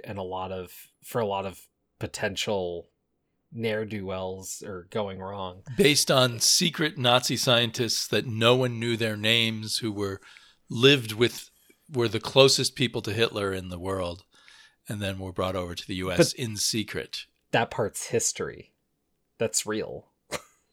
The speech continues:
Speaker 2: No, no, no, no, no. There are real
Speaker 1: Yeah.
Speaker 2: Nazi scientists who came over, but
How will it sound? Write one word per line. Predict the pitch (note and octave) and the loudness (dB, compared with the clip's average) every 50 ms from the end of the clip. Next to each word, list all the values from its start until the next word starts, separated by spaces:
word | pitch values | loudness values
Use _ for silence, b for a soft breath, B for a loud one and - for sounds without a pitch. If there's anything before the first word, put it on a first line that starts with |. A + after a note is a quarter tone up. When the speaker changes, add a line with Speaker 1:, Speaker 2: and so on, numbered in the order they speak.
| _ _ _ _ _ _ _ _ _ _ _ _ _ _ _ _ _ | _ _ _ _ _ _ _ _ _ _ _ _ _ _ _ _ _
Speaker 2:
No, | - C3+ C3+ C#3+ | 4 8 8 10
no, | D3 C#3 C3 B2+ | 10 8 6 6
no, | A#2+ A2+ | 4 2
no, | A2 G#2 | 0 -2
no. | G2 F#2 E2+ D2+ D2 _ _ _ _ _ _ _ _ _ _ _ _ _ _ _ _ _ _ _ _ _ _ - | -4 -6 -8 -12 -14 _ _ _ _ _ _ _ _ _ _ _ _ _ _ _ _ _ _ _ _ _ _ 6
There | C3+ C3+ C3+ - | 6 6 8 8
are | - B2+ C#3 D#3 D#3+ D#3 | 8 10 10 10 10 8
real | C3 A#2+ B2 C3+ C#3 C#3 C3 B2+ A2+ G#2 | 4 -2 -2 0 2 2 2 2 0 -2
Speaker 1:
Yeah. | A2 | -2
Speaker 2:
Nazi | A2 A2+ A2+ B2 B2+ - - B2+ G#2+ | 0 0 0 0 -2 -4 -6 -6 -6
scientists | - - B2 A#2 A2+ A#2 A2+ A2 - - F#2 E2+ - - - - - | -4 -4 -2 -2 -2 -4 -6 -8 -10 -12 -12 -10 -8 -8 -8 -8 -8
who | - A2+ G#2 | -8 -10 -10
came | - - A2 G2+ G2 | -8 -8 -8 -4 0
over, | G#2+ A2+ A#2+ A2 A2+ | 2 2 2 2 0
but | F#2 E2 G2 F#2 - | -4 -4 -8 -10 -10